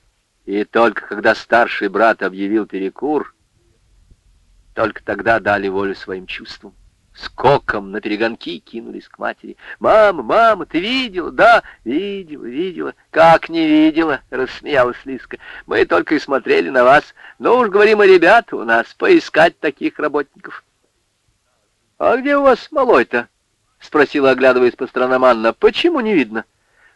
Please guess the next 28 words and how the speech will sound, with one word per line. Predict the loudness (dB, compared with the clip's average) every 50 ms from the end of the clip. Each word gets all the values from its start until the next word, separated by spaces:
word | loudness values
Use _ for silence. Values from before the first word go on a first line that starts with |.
| _
"Удит", — | -4 -2 0 0 2 0 0 -2 -2 -2 -2 -2 -2 -4 -10 -20 _ _ _ _ _ _ -2
ответила | -2 0 0 0 -2 -2 0 -2 -2 0
Лиска | 0 2 0 0 -2 -6 -6 -6 -6 -8 _ _ _ _ _ _ _
и | -8 -6
указала | -6 -4 -2 0 2 2 2 2 0
на | 0 -2
дымок | -2 0 2 2 0 0 0 -2
за | -4 -4
мысом. | -4 -6 -8 -8 -10 -14 -16 _ _ _ _ _ _ _
"С | -10
козьбой | -4 -2 0 0 0 0 2 2 2 0
ничего | -2 -6 -6 -4 -4 -6
не | -6 -8
получается. | -10 -10 -10 -8 -6 -4 -2 -2 -2 -4 -6 -10 -16 -18 -18 _ _ _ _ _ _
Позавчера | -8 -4 -2 -2 0 0 2 4 4 4 4
принимался, | 4 2 2 0 2 2 4 4 4 4 2 0 -6 -6 -6 _ _ _ _ _ 0
овод | 2 4 6 6 6 4 2 2 0
да | 0 2
муха, | 2 4 2 2 2 2 2 2
вишь, | 2 2 0 -2 -4
мешают. | -6 -6 -4 0 2 2 2 2 0 -4 _ _ _ -20 -20 _
Выстал | -6 -2 2 4 4 4 4 2 -2 -2 0 2 2 2 4
среди | 4 2 2 2 0 -2
пожни | -2 0 2 4 6 4 4 2 2 2 2 4
и | 6
обмахивает | 4 4 4 4 4 4 4 4 4 4 4 2 2 0
с | -4
веничком. | -2 2 2 2 2 2 -2 -6 -8 -8 -8 -8 -10